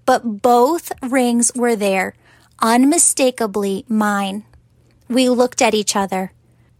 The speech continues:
our faces wreathed in grin. "How did you?" I hardly knew what to ask.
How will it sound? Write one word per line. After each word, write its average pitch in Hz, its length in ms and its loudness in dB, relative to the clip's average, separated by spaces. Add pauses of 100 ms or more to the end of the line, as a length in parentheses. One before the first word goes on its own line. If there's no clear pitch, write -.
(160)
our 247 160 2
faces 269 680 -2
wreathed 262 600 -2
in 247 160 2
grin. 208 460 0 (420)
"How 349 340 2
did 311 220 0
you?" 220 320 -2 (1000)
I 254 140 4
hardly 320 580 0
knew 262 480 2
what 226 200 -2
to - 160 -2
ask. 196 440 -2